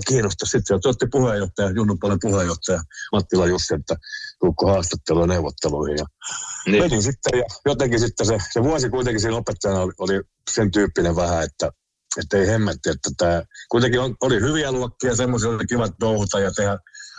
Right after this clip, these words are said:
Speaker 1: lasten kanssa hommia, mut sit oli semmoisiakin aika kivirekiä, oli vaikeita oppilaita ja muuta, väliin meinasi hermo mennä. Ja ajattelin, että jos ei, <laughs> tä-, tässä voi saada joku tuomio joskus, jos, jos käy käsiksi, että on parempi, että ehkä tehdään jotain, jotain muita, muita juttuja. Ja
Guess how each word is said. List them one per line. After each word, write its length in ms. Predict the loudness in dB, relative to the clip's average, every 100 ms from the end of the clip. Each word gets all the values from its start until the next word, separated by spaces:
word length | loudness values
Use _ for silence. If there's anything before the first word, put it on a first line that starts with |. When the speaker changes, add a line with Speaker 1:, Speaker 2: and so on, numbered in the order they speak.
| 0
Speaker 1:
lasten 400 | 0 0 -2 0
kanssa 240 | 2 2
hommia, 280 | 2 2 0
mut 140 | -2 -2
sit 120 | -2
oli 100 | 0
semmoisiakin 440 | 0 0 0 0
aika 140 | 0 -2
kivirekiä, 560 | -2 0 0 -2 -2 0
oli 120 | 0
vaikeita 420 | 0 0 0 -2
oppilaita 480 | -4 -2 -2 -2 -2
ja 80 | -2
muuta, 320 | -2 -2 -2
väliin 220 | 0 0
meinasi 200 | -2 -2
hermo 260 | 0 0 -2
mennä. 320 | -4 -4 -4
Ja 140 | -6 -6 -6 -8 -6 -8 -4 0
ajattelin, 400 | 0 2 2 0
että 260 | -2 -4 -6 -12 -20 -8 0
jos 140 | 2
ei, 160 | 2 0 -4
<laughs> 100 | -2
tä-, 220 | -2 -2 0
tässä 200 | 0 2
voi 80 | 2
saada 180 | 2 -2
joku 140 | -2 -2
tuomio 400 | -2 -2 -2 -2
joskus, 340 | -2 -4 -2 -2
jos, 160 | -2 0
jos 160 | -4
käy 220 | 0 -2 0
käsiksi, 440 | 0 0 -2 -4
että 240 | -6 -6 -8 -6 -6 -2
on 100 | 0
parempi, 360 | 2 2 0 -2
että 180 | -2 -2
ehkä 120 | -2 0
tehdään 220 | 0 0
jotain, 220 | 0 -2 -2 _ _ _ -2
jotain 300 | 0 2 2
muita, 340 | 2 0 -2
muita 300 | 0 0 2
juttuja. 420 | 0 -2 -2 0
Ja 180 | 2 0